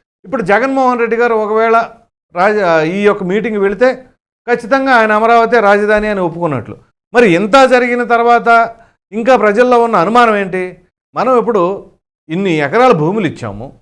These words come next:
అలాగే ఇన్ని వేల కోట్లు పెట్టుబడులు పెడుతున్నారు, అలాగే ఇన్ని వేల కోట్లు ఖర్చు చేస్తున్నారు ఇన్‌ఫ్రాస్ట్రక్చర్ డెవలప్‌మెంట్ కోసం. ఇంత జరిగిన తర్వాత రేపు మరలా జగన్మోహన్ రెడ్డి వస్తే ఇదే మాట మరలా, అంటే పాత పాట ఉంది కదా, మళ్ళీ మూడు రాజధానులు అని చెప్పేసి పాట పాడరా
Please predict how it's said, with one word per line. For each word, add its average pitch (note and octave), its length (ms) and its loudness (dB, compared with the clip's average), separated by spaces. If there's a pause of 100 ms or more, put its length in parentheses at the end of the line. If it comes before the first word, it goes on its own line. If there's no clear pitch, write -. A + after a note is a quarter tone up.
(340)
అలాగే A#3 460 4
ఇన్ని G#3+ 280 -4
వేల G3+ 300 2
కోట్లు B3 300 0
పెట్టుబడులు A3+ 500 -2
పెడుతున్నారు, E3 720 -6 (380)
అలాగే A#3+ 320 2
ఇన్ని A3 160 -2
వేల B3 260 4
కోట్లు B3 380 0
ఖర్చు D#3 260 -4
చేస్తున్నారు D#3 500 0
ఇన్‌ఫ్రాస్ట్రక్చర్ A3 600 -4
డెవలప్‌మెంట్ E3 440 -2
కోసం. A2 340 -8 (340)
ఇంత A#3+ 180 -2 (100)
జరిగిన C4 340 0
తర్వాత F#3 400 -2
రేపు G#3+ 240 0
మరలా A3+ 280 -2
జగన్మోహన్ B3 520 -6
రెడ్డి F#3+ 160 -6
వస్తే G#3 460 -4 (380)
ఇదే C4+ 180 4
మాట B3+ 220 2
మరలా, G#3+ 440 -2
అంటే F3 140 -10
పాత A3 220 -2
పాట F#3+ 280 -6
ఉంది F#3+ 180 -10
కదా, F3+ 260 -2
మళ్ళీ F3+ 280 -6
మూడు G3 240 -8
రాజధానులు F3 440 -4
అని D3+ 180 -8
చెప్పేసి D3 240 -16
పాట F3 280 -6
పాడరా D3+ 640 -4